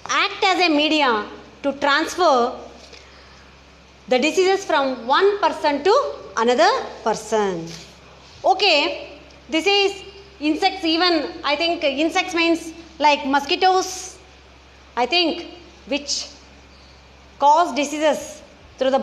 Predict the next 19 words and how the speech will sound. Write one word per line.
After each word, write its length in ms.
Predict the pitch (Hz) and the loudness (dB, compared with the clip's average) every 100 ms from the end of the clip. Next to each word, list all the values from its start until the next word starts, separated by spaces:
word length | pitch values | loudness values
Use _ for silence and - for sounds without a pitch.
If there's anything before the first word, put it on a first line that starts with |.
| 262 | 2
bite 200 | 285 302 | 0 2
of 200 | 311 311 | 0 0
mosquitoes. 760 | 262 262 330 330 247 214 - - - - | -4 -2 0 2 2 0 -8 -16 -20 -6
You 100 | 240 | 2
are 100 | 254 | 4
all 200 | 269 294 | 4 2
familiar, 640 | 294 294 302 359 370 269 190 - - - - - - - - - | 2 -2 2 2 4 2 -2 -10 -18 -20 -20 -20 -20 -20 -20 -12
isn't 240 | 247 339 | -4 0
it? 300 | 359 311 - - - - - | 0 0 -6 -16 -20 -20 -6
Female 460 | 294 320 320 320 | 0 0 2 2
Anopheles 680 | 311 277 294 302 311 302 302 | 2 2 0 0 2 0 0
mosquito 440 | 269 262 294 302 277 185 - - - - - - - - - - - - | -4 -2 0 4 4 2 -2 -12 -18 -20 -20 -20 -20 -20 -20 -20 -10 0
causes 600 | 254 294 392 415 415 - - - | 0 4 4 2 -2 -12 -18 -8
malaria. 840 | 202 208 247 269 285 262 214 160 170 - - - - - 196 | -2 2 2 4 4 4 4 0 -8 -18 -20 -20 -20 -14 -2
This 220 | 247 202 | -2 0
very 540 | 226 269 339 349 - - - 180 | 0 2 2 -2 -6 -18 -8 0
dangerous 720 | 233 277 311 311 - - - - - - - - | 2 2 0 0 -4 -14 -18 -20 -20 -20 -20 -12
mosquito 600 | 214 226 - 285 269 214 - - - - | -6 -4 -2 2 2 2 -4 -18 -20 -6
which 400 | 254 254 - | -6 -4 -6